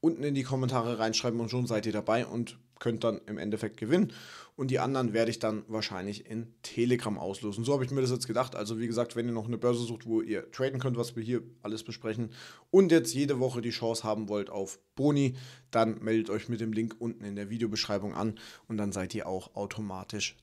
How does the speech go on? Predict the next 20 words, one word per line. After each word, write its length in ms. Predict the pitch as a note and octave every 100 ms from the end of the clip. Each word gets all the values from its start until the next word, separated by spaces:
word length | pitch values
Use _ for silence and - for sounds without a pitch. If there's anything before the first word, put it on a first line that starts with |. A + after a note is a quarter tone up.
| -
dabei. 480 | A2+ A2+ C#3+ A2+ - A2
So, 420 | A#2 D3+ - - - _ _ _ - -
jetzt 240 | A#2 D3+ D#3
aber 200 | D3 B2
rein 160 | D3+
in 40 | D3+
die 60 |
Analyse. 460 | C3 C#3+ C#3+ C#3 C3+
Wie 80 | B2
gesagt, 240 | B2 B2+
Bitcoin 280 | C3 B2+ A#2
bei 100 | A2
siebenundsechzigtausendfünfhundert 1120 | A2 B2 A2 - - G#2+ A#2 A#2 A#2 A#2+ G#2+
U-S-Dollar. 500 | G2 A#2+ - D#3+ G#2 - - - - -
Wir 120 | A2
hatten 220 | C3+ -
eben 240 | F2+ B2 B2
gestern 340 | C3 B2+ B2+
diesen 220 | A#2+ A#2+
Abverkauf. 640 | B2 B2 C3 C3 C3 C3